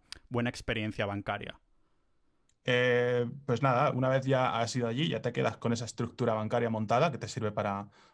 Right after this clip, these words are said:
Speaker 2: para el futuro, lo cual está cojonudo.
Speaker 1: Ujú.
Speaker 2: Y, eh, y la experiencia fue overall muy buena, diría, eh, en general, eh, pero no diría que es un país para residir. Por ejemplo, yo creo que en Tbilisi, que es la capital donde yo vivía,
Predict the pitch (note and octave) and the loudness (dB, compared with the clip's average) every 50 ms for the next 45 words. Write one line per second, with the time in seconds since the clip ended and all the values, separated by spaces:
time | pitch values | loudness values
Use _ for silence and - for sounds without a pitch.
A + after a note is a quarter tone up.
0 | _ _ - A#2 A#2 A2+ - B2 G#2+ G2+ B2+ C3 D#3 D3 A2+ G#2+ - - A2 A2+ | _ _ 0 0 0 0 0 -2 0 2 2 4 4 2 0 -2 -8 -6 -4 -4
1 | A2 G#2+ - - G#2+ G#2 G2+ G#2+ G#2+ - - - A2+ A#2 B2 B2 D3 D3 - - | -4 -2 -2 -2 -2 0 -2 -4 -6 -6 -4 -2 0 0 2 0 -2 -4 -6 -12
2 | _ _ _ _ _ _ _ _ _ _ _ _ - - D3 D3 C#3+ C3 B2+ A#2+ | _ _ _ _ _ _ _ _ _ _ _ _ -4 2 4 6 6 6 6 4
3 | A#2+ A#2+ A#2 A2+ A2 A2 A2 G#2+ A2 A2 - - - B2 A#2+ G#2+ - - B2 A#2 | 4 2 2 0 0 -2 -2 -2 -2 -4 -6 -6 -4 -2 -2 -2 -2 -2 -2 -2
4 | A#2 - D3 C3 C3+ C3+ C#3 - C#3 C#3 C3+ B2+ A#2+ A#2 - C3 B2+ B2+ C3 B2+ | 0 2 4 4 4 2 2 2 4 4 6 4 4 2 0 0 2 2 2 4
5 | B2 A#2+ A#2 A#2 A2+ A#2 A#2 A#2 A2+ A2+ A#2 B2 C#3 C#3 B2 C3 C3 C3+ D#3 G3 | 2 2 2 0 0 0 0 0 0 0 0 0 0 0 0 0 2 2 2 0
6 | G3+ - - _ _ _ _ - C3+ A#2+ A2+ A2+ A#2 A#2+ A2+ - - A#2+ A2+ A#2 | -2 -6 -16 _ _ _ _ -6 -4 -2 -2 -2 -2 -4 -2 0 0 2 2 4
7 | C3 D#3+ A3 A#3 - _ _ _ _ _ _ _ _ - B2 A#2+ A#2 A2+ A#2 A2+ | 2 2 0 -2 -8 _ _ _ _ _ _ _ _ 0 2 2 2 2 2 0
8 | G#2+ G2+ - A2+ A2+ A2+ A2+ A#2 B2+ C#3 C3+ C#3 C#3 C#3+ C#3+ C#3 C3+ C3 - C3+ | 0 0 0 2 2 4 4 4 4 2 2 2 4 4 4 2 0 0 0 0
9 | C3 C3 B2 C3 C3 - - C#3 B2 A#2+ A#2 A2+ A2 G#2+ G#2+ G#2 G#2 G#2 G#2+ - | 2 2 0 0 0 0 0 2 2 2 2 2 2 2 0 0 0 -2 -2 -2
10 | A2 G#2+ - - G#2+ G#2+ G#2 G#2 G#2 A2+ G2+ F#2+ - B2 A#2 A#2 A2+ A#2 A#2+ C3 | -4 -4 -4 -4 -6 -6 -6 -6 -6 -6 -6 -4 -4 -4 -2 -2 -2 -2 0 0
11 | C#3+ C#3 C3+ A#2+ A#2 A#2 A#2+ G#2+ A2 A2 A#2+ B2 - C3 B2+ A2+ - B2 A2+ - | 0 0 0 0 -2 -2 -2 -4 -2 -2 -2 -4 -4 -4 -4 -2 -2 -2 -2 -2
12 | - - G#2+ G#2+ A#2+ A#2+ A#2 A2+ A2 A2 G#2+ A2+ G#2+ G#2+ A2 A2 A2+ A#2 C#3 D#3 | -2 -2 0 0 0 2 2 0 -2 -2 -2 -2 -2 -2 -2 0 0 0 0 -2
13 | - | -4